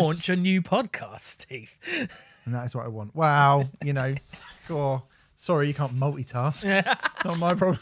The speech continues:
Speaker 2: Not my problem, is it? Yeah, go over to the Patreon page, as I said, patreon dot com forward slash riot act podcast for the five pound tier.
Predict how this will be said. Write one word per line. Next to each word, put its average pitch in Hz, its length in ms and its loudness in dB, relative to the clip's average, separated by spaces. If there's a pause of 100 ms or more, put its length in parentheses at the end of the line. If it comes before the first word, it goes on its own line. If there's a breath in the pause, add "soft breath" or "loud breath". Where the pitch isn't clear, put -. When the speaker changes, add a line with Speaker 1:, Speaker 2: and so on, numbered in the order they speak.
(140)
Speaker 2:
Not 185 140 0
my 180 140 6
problem, 160 280 0
is 165 120 -2
it? 143 160 -4
Yeah, 160 180 2
go 196 160 6
over 180 140 4
to 185 240 2
the 156 320 2
Patreon 160 420 0
page, 147 260 2
as 139 120 2
I - 20 0
said, 135 220 -2
patreon 127 320 -2
dot 110 100 -10
com 113 220 -8
forward 120 200 -8
slash - 220 -12
riot 113 200 -6
act - 120 -14
podcast 120 380 -8
for 127 80 -12
the 127 40 -10
five 135 280 -2
pound 127 240 -4
tier. 131 320 -2